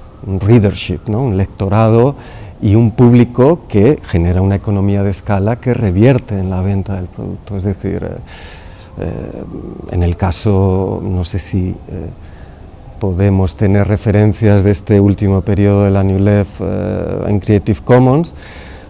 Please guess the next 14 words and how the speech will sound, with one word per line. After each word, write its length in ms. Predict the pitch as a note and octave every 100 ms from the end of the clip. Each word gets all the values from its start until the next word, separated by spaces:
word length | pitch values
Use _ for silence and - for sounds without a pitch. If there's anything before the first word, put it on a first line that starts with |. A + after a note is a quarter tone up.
| - -
pero 480 | - G#2 G2+ A2+ C3 -
en 100 | F#2
el 140 | F2
caso 260 | E2 F#2+ G#2+
de 80 | G2
Traficantes, 680 | G#2+ F#2 G2 G#2 A2+ A2
que 100 | G2+
son 240 | F#2+ G2+ F#2
ya 160 | G2
diez 260 | F2 F#2+ -
años, 300 | G2+ G2 A#2+
pues 200 | - F2+
vemos 360 | F#2+ F#2+ G2 -
que, 260 | C3 B2